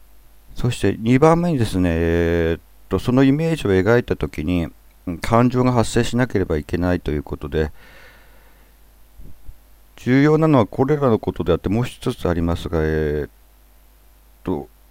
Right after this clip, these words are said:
イメージが明確であるとか、鮮明であるとかですね、カラーであるとか、立体であるとか、そういうことが大切なのではなくて、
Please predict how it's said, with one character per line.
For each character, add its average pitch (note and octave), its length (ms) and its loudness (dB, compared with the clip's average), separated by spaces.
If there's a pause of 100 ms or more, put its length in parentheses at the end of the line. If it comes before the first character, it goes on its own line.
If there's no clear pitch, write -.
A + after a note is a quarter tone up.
(200)
イ A2+ 120 0
メ E3 180 6
ー F#3+ 40 2
ジ E3+ 120 -2
が G2 140 4
明 G2+ 260 6
確 B2 320 2
で C3 80 4
あ C3+ 60 4
る C3 80 0
と - 100 -8
か、 E2 200 2
鮮 A#2+ 300 4
明 C3+ 200 4
で C3+ 100 4
あ C#3+ 80 6
る D3 80 2
と - 140 -4
か E2 120 2
で D2+ 140 -4
す - 140 -8
ね、 E2+ 120 0
カ - 220 -2
ラ C3 200 2
ー - 40 -4
で F2+ 80 0
あ E2 80 2
る F2 60 -2
と - 100 -10
か、 D#2 100 -2
立 D#2+ 200 -6
体 G2+ 180 2
で G#2 140 -2
あ - 40 -2
る - 60 -6
と - 80 -12
か、 - 100 -4
そ G2+ 240 -4
う A#2+ 40 4
い - 20 4
う C3 40 -2
こ - 120 -4
と - 100 -10
が - 80 0
大 D#2+ 260 -2
切 G2 260 -8
な A2 100 -2
の A#2+ 120 -2
で E2+ 100 -2
は D#2 120 -2
な F2 140 -2
く - 160 -12
て、 F#2+ 400 2